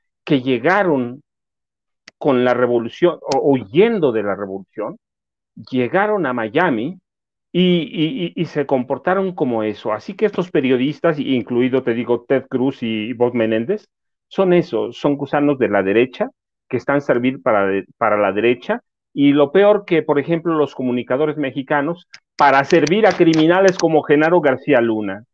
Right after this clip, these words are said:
¿sí? Eh, Ciro, yo se los he recordado, en los ochenta, am,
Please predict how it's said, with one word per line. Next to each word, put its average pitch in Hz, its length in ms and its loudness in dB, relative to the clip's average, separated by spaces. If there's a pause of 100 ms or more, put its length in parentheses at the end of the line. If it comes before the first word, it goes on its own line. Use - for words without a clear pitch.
(360)
¿sí? 156 360 -2 (240)
Eh, 139 300 -2
Ciro, 208 640 2 (360)
yo 143 500 0
se 139 140 -2
los 113 160 -2
he 131 80 4
recordado, 123 640 0
en 123 140 -4
los 117 180 -2
ochenta, 180 640 -2 (1040)
am, 117 360 4